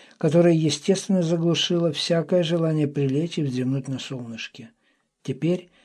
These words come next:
когда ему открылась прелесть охоты, в его неуклюжем щенячьем теле пробудился древний инстинкт всего собачьего рода –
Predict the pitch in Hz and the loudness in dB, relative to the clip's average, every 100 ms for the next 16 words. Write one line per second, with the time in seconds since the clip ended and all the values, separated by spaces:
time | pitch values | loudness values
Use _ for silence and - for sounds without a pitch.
0 | _ _ _ - 156 170 196 196 202 196 | _ _ _ -6 2 8 10 12 10 8
1 | 185 170 147 - 175 151 143 139 - 147 | 4 4 4 2 4 4 0 -4 -4 -4
2 | 147 160 165 _ _ _ _ 147 160 196 | -4 -6 -12 _ _ _ _ 2 6 10
3 | 202 196 208 220 220 196 196 190 196 196 | 10 8 8 8 6 4 4 6 4 4
4 | 185 147 170 170 180 185 165 160 165 165 | 0 2 2 4 2 2 2 2 4 2
5 | 170 151 143 156 170 170 170 139 - - | 2 0 2 2 2 0 -2 -4 -8 -2
6 | 170 170 - - 156 139 131 151 139 131 | -2 -2 -8 -6 -2 -2 -2 -2 -2 -2
7 | 139 127 120 120 123 147 | -4 -6 -10 -12 -12 -12